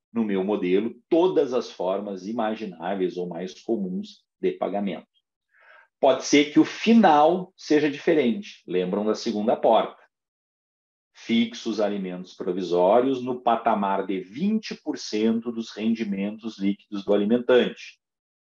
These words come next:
ou vinte e cinco por cento dos alimentos, dos rendimentos líquidos do alimentante. E aqui eu acho essencial nós explicarmos o que é isso. Por quê? Porque muitas vezes há dúvida,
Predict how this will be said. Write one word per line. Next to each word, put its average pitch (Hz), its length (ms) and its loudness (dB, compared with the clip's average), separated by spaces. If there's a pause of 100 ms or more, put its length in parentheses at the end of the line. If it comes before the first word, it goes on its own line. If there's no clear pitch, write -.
ou 139 360 6 (340)
vinte 110 380 -2
e 131 40 -10
cinco 113 440 -2
por 131 160 -8
cento 117 500 0
dos 117 180 -4
alimentos, 104 960 -4
dos 95 120 -8
rendimentos 98 580 -2
líquidos 95 460 -4
do 101 80 -2
alimentante. - 800 -2 (760)
E 135 100 2
aqui 147 560 0
eu 113 160 6
acho 127 360 2
essencial 143 840 0
nós 123 400 -6
explicarmos 160 1300 -2
o - 80 -20
que - 120 -12
é - 80 -10
isso. - 420 -14 (480)
Por 160 160 6
quê? 107 240 4
Porque 107 320 -2
muitas 165 640 2
vezes 135 480 -2
há 127 140 2
dúvida, 131 680 -2